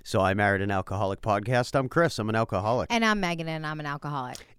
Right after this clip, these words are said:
Speaker 1: It has been entirely too long since we have come down to the boob studio, or the milk room, as Mac's friends like to call it.
Speaker 2: I know. I overheard that. Oh, Jesus.
Speaker 1: Mac had some, uh, friends over.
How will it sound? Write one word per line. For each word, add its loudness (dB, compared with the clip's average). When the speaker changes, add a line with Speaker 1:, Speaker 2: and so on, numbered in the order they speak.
Speaker 1:
It 8
has 4
been 2
entirely 2
too -2
long 0
since -12
we -2
have -4
come -4
down 2
to -8
the -4
boob -2
studio, -2
or 4
the 2
milk 0
room, -4
as -6
Mac's -2
friends -6
like -10
to -14
call -6
it. -6
Speaker 2:
I -6
know. -8
I -6
overheard -10
that. -12
Oh, -8
Jesus. -16
Speaker 1:
Mac 4
had 0
some, -2
uh, -4
friends -2
over. 0